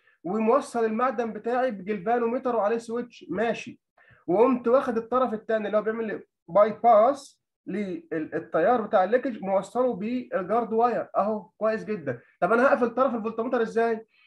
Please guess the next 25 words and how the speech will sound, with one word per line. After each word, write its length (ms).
قال 100
لك 160
هسقط 360
الطرف 300
الثاني 260
الفولتمتر 440
في 120
ميه، 380
الميه 380
دي 360
محطوطه 380
جوه 220
تانك، 380
كويس، 380
بس 180
الميه 200
ديت 280
بيسموها 640
سيلاين 880
water. 500
بيسموها 360
ايه؟ 260
يعني 140
ايه 60
سيلاين؟ 340